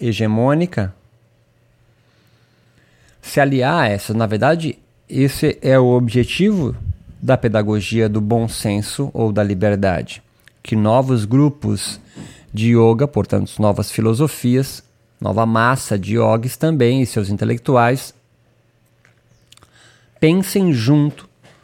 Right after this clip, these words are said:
com os que já estão na dominância e na hegemonia. A busca nômade dos yogas, então, bonsensuais, e não dos consensuais, é estimular em todos o surgimento do bom senso como filosofia do yoga.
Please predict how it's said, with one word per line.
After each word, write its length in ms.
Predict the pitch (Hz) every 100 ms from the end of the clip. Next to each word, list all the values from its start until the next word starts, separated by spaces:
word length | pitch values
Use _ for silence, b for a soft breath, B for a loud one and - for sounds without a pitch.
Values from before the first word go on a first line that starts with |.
| b
com 140 | - 120
os 140 | 110
que 120 | -
já 180 | 117 123
estão 440 | 117 - - 151 147
na 100 | 139
dominância 560 | 139 160 135 113 -
e 40 | 117
na 80 |
hegemonia. 600 | 107 113 131 127 101 85 95 _ _ _ _ _ _ _ _ _ _ _ _ _ _ _ _ B B B
A 80 | 120
busca 320 | 156 196 175
nômade 600 | 165 175 170 127 101 95
dos 260 | 95 107 113
yogas, 360 | 127 135 117
então, 300 | 113 104 113
bonsensuais, 1200 | 107 147 156 - 120 110 - 110 104 113 147 - - _ _ _ _ _ _ _
e 60 | 110
não 220 | 104 104
dos 220 | 95 95
consensuais, 1120 | - 110 110 - 101 95 - 98 95 120 156 - B B B B B B B B B B B -
é 80 |
estimular 560 | 156 - 214 190 165 143
em 120 | 143
todos 360 | 147 175 170 175
o 100 | 180
surgimento 600 | 185 156 160 143 156 170
do 100 | 165
bom 240 | 165 185
senso 720 | 185 - 190 202 202 - -
como 220 | - 131 135
filosofia 600 | 147 135 131 117 196 180
do 120 | 120
yoga. 440 | 107 92 - 85